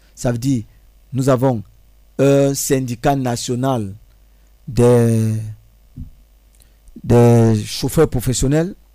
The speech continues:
et à l'intérieur d'une agence, on a ce qu'on appelle la section syndicale d'entreprise. Ça veut dire que l'entreprise a sa section syndicale.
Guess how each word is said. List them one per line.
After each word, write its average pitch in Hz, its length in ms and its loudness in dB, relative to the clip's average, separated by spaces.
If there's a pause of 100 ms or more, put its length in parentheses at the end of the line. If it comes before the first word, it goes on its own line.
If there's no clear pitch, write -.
(880)
et 147 100 -4
à 139 100 -4
l'intérieur 170 640 0
d'une 165 520 -6
agence, 147 640 -10 (640)
on 156 120 -6
a 160 60 -4
ce - 100 -10
qu'on 143 100 -4
appelle 143 220 -2
la 127 100 -4
section 135 420 -8
syndicale 131 480 -8
d'entreprise. 107 840 -12 (1300)
Ça - 160 -6
veut 107 60 -8
dire 127 120 -10
que 135 80 -12 (120)
l'entreprise 117 460 -10
a 127 120 -12
sa - 200 -12
section 120 340 -14
syndicale. 101 460 -12